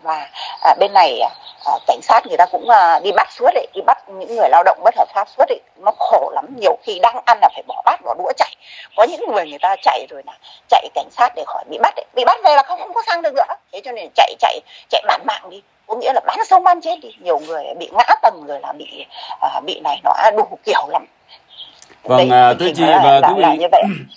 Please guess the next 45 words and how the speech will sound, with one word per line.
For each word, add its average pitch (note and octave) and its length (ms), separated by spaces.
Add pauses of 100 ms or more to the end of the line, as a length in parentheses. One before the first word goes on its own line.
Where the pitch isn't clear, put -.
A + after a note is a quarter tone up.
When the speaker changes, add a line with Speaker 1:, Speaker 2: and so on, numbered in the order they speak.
(400)
Speaker 2:
Thưa F3+ 100
quý F#3 100
vị F3 120
khán D#3 120
thính F3+ 200
giả, A#2 220
chúng A#2+ 180
ta F3 100
đã F#3+ 80
nhìn D#3+ 240
thấy C#3+ 120
những E3 100
cái E3+ 80
đoạn, D#3 320
à, C3 220 (680)
<clears throat> C4 260
những D#3+ 120
cái E3 60
đoạn C#3+ 160
video F3 300
ở D3+ 100
trên D3 120
mạng D3 220 (800)
về E3+ 180
cái G3+ 80
việc E3 160
là D#3+ 140
cảnh A2 180
sát C3+ 260
Đài D#3+ 140
Loan F3 260
mà E3 120
đi E3 120
bắt F3 220
người C#3+ 280
Việt, B2 220 (340)
<clears throat> F#3+ 280
đi D#3 100
bắt E3+ 180
những D3+ 100
người C#3 120
lao D#3 180
động D3 260
trốn D3 220
chạy. D#3+ 240